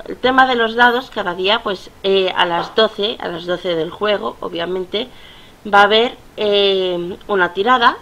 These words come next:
¿vale? Y hay que utilizar dos dados, ¿vale? Nos puede salir desde el dos hasta el doce. Ya os iré, según vayan saliendo los, los números, pues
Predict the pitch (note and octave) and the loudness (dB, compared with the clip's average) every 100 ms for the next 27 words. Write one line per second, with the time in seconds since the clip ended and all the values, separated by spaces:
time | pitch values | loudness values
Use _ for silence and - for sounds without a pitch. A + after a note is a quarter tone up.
0 | - - - - F3 F3+ F3 G#3 - - | -12 -20 -20 -16 -2 0 2 -2 -6 -16
1 | - - - - - - - - - - | -20 -20 -20 -20 -20 -20 -20 -20 -20 -20
2 | - - - - - - - C#4+ D4 D4 | -20 -20 -20 -20 -20 -20 -6 2 2 2
3 | C#4 C4+ A#3+ A#3 B3 B3+ - G3+ G#3+ F#3+ | -4 0 0 4 4 2 -6 -2 0 0
4 | D#3+ C#3 - - - - - E3+ G3 C4 | -4 -6 -8 -14 -18 -14 0 2 2 0
5 | - - - - - G#3 G3 - A3+ A3 | -2 -16 -20 -20 -12 -6 -6 0 0 2
6 | G3+ F3+ F3 F3+ C4+ C#4 A#3 G3+ A3 B3 | 0 -2 -6 -4 -4 -2 -2 0 0 -2
7 | - - - - G3+ - E3 D#3+ D#3+ - | -4 -16 -4 -2 -2 -2 -4 -2 -4 -6
8 | - - - - - - - - - - | -18 -20 -20 -20 -20 -20 -20 -20 -18 -2
9 | A3+ A#3 A3+ A3+ G#3 G#3+ G#3+ G#3 G#3 G3+ | 6 6 6 2 4 4 6 4 4 2
10 | G3 G3 - G3+ A3+ C4 C4+ A#3+ A3+ G3+ | 0 -2 2 2 4 2 2 0 -2 -2
11 | G3+ A3+ A#3 G#3 G3+ F#3 F3+ E3 D#3+ - | 0 0 0 -2 0 0 0 -2 -4 -12
12 | - - F3 E3+ G3+ C4 B3 A3+ D4 F#4 | -14 -8 -8 -4 2 2 2 0 -4 -6
13 | - - - F#3 - | -14 -8 -6 -6 -8